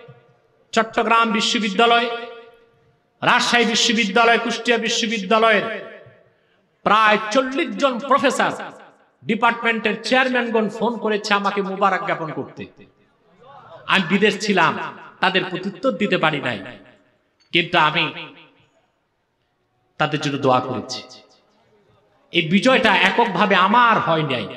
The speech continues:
এটা হচ্ছে বাংলাদেশবাসীর বিজয়। ঠিক কিনা বলুন? মুসলমান, আমি বর্তমান পরিস্থিতিতে একটি স্লোগান দিয়ে যাচ্ছি, "মাসলাক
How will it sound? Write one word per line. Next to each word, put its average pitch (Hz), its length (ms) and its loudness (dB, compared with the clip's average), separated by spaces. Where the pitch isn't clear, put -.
এটা 180 180 0
হচ্ছে 190 180 2
বাংলাদেশবাসীর 156 800 -2
বিজয়। 110 380 -4
ঠিক 165 140 -10
কিনা 147 180 -8
বলুন? 139 280 -16
মুসলমান, 220 560 4
আমি 226 440 2
বর্তমান 220 580 2
পরিস্থিতিতে 226 560 0
একটি 220 280 0
স্লোগান 220 460 2
দিয়ে 214 140 4
যাচ্ছি, 208 640 -2
"মাসলাক 208 440 2